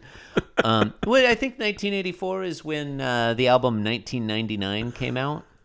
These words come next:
Speaker 2: which in
Speaker 1: Oh, yeah.
Speaker 2: retrospect is confusing. You know?
Speaker 1: Yeah.
Speaker 2: It's hard to remember that the album nineteen ninety-nine came out in nineteen eighty-four. And then the book nineteen eighty-four came out in, like, nineteen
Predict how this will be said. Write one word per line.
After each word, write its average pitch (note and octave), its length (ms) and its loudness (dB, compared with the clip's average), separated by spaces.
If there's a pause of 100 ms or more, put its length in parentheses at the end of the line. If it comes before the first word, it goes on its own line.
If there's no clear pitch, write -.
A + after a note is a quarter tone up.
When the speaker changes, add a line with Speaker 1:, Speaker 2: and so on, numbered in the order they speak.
(160)
Speaker 2:
which F3+ 180 6
in A2+ 60 10
Speaker 1:
Oh, G#2+ 120 8
yeah. A2 120 10
Speaker 2:
retrospect A2 580 6
is B2+ 140 0
confusing. G#2 600 -2 (1300)
You A#2+ 140 2
know? A2+ 220 2 (440)
Speaker 1:
Yeah. F#2+ 880 2 (140)
Speaker 2:
It's G2+ 160 -6
hard C3+ 280 4
to C#3 100 2
remember A#2 560 0 (300)
that A2 160 -2
the A2 100 2
album G2+ 400 2 (260)
nineteen G#2+ 460 -2
ninety-nine G2 540 -2
came G#2 220 -2
out F#2 180 0
in F2+ 100 -2
nineteen F#2 400 -4
eighty-four. F2+ 500 0 (240)
And A3+ 160 6
then C4+ 160 4
the A#3 80 8
book D4+ 340 4
nineteen G#3+ 440 4
eighty-four F3 500 4
came F#3 240 2
out F3+ 160 4
in, F3 100 0
like, E3 220 -2
nineteen E3 360 0